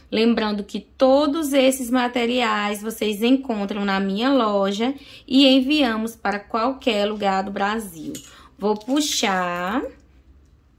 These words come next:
Aqui eu vou esquecer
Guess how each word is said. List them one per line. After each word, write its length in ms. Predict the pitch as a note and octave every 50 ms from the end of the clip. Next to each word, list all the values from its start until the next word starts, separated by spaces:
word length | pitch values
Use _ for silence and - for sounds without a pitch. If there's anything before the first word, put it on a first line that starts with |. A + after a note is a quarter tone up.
| _ - - _ _ - -
Aqui 640 | B3+ D4 F#4 F#4+ - - - C#4+ C4 A#3 G3 -
eu 140 | - A3+ B3+
vou 180 | A#3+ A#3 C4 B3+
esquecer 840 | C4+ C#4 C#4 - - D#4 D#4+ F#4 - - - - A3+ F#3 E3+ F3